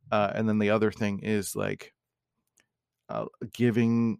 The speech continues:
space for people to get calibration, you know, to be kind of a coach, but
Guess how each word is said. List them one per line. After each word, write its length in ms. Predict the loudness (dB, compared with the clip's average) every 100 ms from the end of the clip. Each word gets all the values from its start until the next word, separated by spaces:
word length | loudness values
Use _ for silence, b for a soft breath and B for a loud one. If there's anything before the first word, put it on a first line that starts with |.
| _ _ _
space 680 | -10 -2 0 0 -2 -8 -10
for 220 | -8 -4 -4
people 560 | -4 -2 0 2 0
to 880 | -4 -6 -4 -2 -2 -2 -2 -4 -8 _ _
get 220 | -2 -2
calibration, 760 | -2 0 0 0 -2 -4 -8 -10 _ -6
you 60 | -4
know, 120 | -4
to 120 | -2
be 300 | 0 2 0 B B B B -10
kind 240 | 0 4 4
of 100 | 4
a 40 |
coach, 440 | 4 6 6 2 4
but 160 | 4